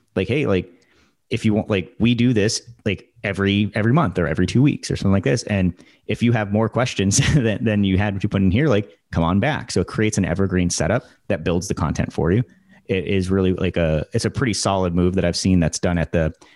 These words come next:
kind of middle of funnel area, but I've also seen work, it work on the top funnel. I haven't done it myself, but, um, it's one that's on my, like,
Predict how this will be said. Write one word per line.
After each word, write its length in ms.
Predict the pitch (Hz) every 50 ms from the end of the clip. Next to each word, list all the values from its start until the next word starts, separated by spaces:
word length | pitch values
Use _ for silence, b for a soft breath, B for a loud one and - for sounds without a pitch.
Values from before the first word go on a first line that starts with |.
| B B
kind 120 | - 107
of 60 | 92 85
middle 280 | 85 85 85 98 104
of 80 | 110 -
funnel 260 | - 110 117 117 120
area, 340 | 123 117 117 120 120 123 123
but 80 | 117
I've 80 | 107 95
also 200 | 98 98 98 -
seen 180 | - - 98 92
work, 220 | 90 92 92 -
it 140 | - 90 73 -
work 200 | 80 85 - -
on 60 | 85
the 60 | 78
top 240 | 78 - 76 76 -
funnel. 260 | - 107 107 110 123 B B B B B B B
I 120 | - 107
haven't 240 | 113 117 107 82 85
done 140 | 82 90 101
it 80 | - -
myself, 480 | 90 85 - - 85 85 123 156 - - b b b b b _ _
but, 160 | 104 101 87
um, 260 | 85 85 85 82 82
it's 200 | 78 - - -
one 160 | 98 95 95
that's 160 | 92 90 -
on 120 | - 95 95
my, 160 | 87 87 80
like, 380 | 80 82 78 80 - - -